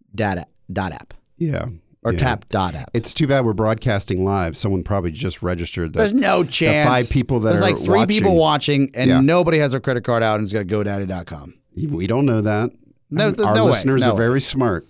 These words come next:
Speaker 2: They're very
Speaker 1: And if you've got
Speaker 2: tech-savvy.
Speaker 1: it, God bless you. Write us a letter.
Speaker 2: <laughs>
Speaker 1: Tell us
Speaker 2: We,
Speaker 1: how, how
Speaker 2: all
Speaker 1: well
Speaker 2: we want
Speaker 1: you've
Speaker 2: is
Speaker 1: done.
Speaker 2: ten percent.
Speaker 1: Yeah.
Speaker 2: That's it.
Speaker 1: You know, it's fu-, I like the idea that we're,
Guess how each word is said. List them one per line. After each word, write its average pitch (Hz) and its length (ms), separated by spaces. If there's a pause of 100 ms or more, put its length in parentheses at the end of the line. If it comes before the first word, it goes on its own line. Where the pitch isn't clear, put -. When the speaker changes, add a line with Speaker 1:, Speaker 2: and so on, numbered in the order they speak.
Speaker 2:
They're 98 120
very 101 220
Speaker 1:
And 165 100
if 180 60
you've 170 160
got 214 240
Speaker 2:
tech-savvy. 214 180 (120)
Speaker 1:
it, 139 40
God 180 260
bless 151 360
you. 85 120 (520)
Write 160 240
us 175 100
a 151 60
letter. 117 400
Speaker 2:
<laughs> - 760
Speaker 1:
Tell 139 180
us 151 80
Speaker 2:
We, 151 60
Speaker 1:
how, 156 180
how 139 80
Speaker 2:
all 170 120
Speaker 1:
well - 140
Speaker 2:
we 156 60
want - 140
Speaker 1:
you've 170 80
Speaker 2:
is 131 60
Speaker 1:
done. 104 80
Speaker 2:
ten 175 240
percent. 147 520 (160)
Speaker 1:
Yeah. 98 280 (360)
Speaker 2:
That's 101 160
it. 160 320 (720)
Speaker 1:
You 180 80
know, 208 260 (320)
it's 165 200
fu-, 220 100 (100)
I 180 140
like 202 240
the 165 80
idea 139 220
that 123 120
we're, 123 180